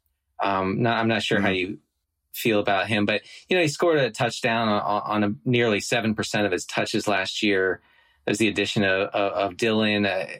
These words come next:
Speaker 1: you know, I mean, he's not going in the first, obviously, and you can usually get him in the middle of the second. Um, but I, I don't, I feel like that's a little lofty. How about you?
Speaker 2: Yeah, no, I agree with that. Um, and I haven't,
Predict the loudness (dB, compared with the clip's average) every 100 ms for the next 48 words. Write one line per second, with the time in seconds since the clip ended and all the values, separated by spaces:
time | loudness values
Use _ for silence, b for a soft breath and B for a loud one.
0 | 0 2 2 2 0 0 2 2 -2 B
1 | 0 2 2 2 2 2 0 0 -4 0
2 | 0 0 -2 -2 0 2 2 2 2 2
3 | 2 0 2 0 0 -4 -6 b b _
4 | -2 0 4 4 4 2 2 -2 -2 -2
5 | -2 -6 -8 -10 _ -4 -2 -2 -2 -2
6 | -2 0 2 0 -4 B B B -2 0
7 | 0 2 2 4 2 2 4 4 4 2
8 | 0 -2 -6 -2 0 2 2 0 -6 _
9 | _ _ _ _ -2 4 4 4 2 2
10 | 2 2 0 2 2 2 2 0 -2 -2
11 | 0 0 -2 -2 -2 -2 0 0 0 -2